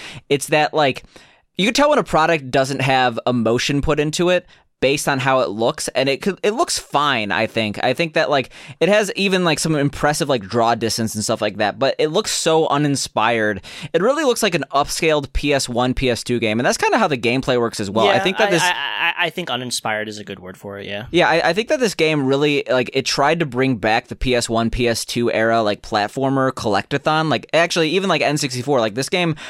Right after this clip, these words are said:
Speaker 1: I would say, uh, as someone who <laughs> hasn't played that much Banjo-Kazooie, like,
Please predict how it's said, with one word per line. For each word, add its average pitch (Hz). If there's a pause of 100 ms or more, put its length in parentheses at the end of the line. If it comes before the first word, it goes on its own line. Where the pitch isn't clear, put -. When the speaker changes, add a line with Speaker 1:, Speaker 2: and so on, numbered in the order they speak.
(140)
Speaker 1:
I 160
would 160
say, 156 (280)
uh, 131
as 139
someone 165
who 139
<laughs> 127
hasn't 131
played 123
that 120
much 104
Banjo-Kazooie, 113
like, 107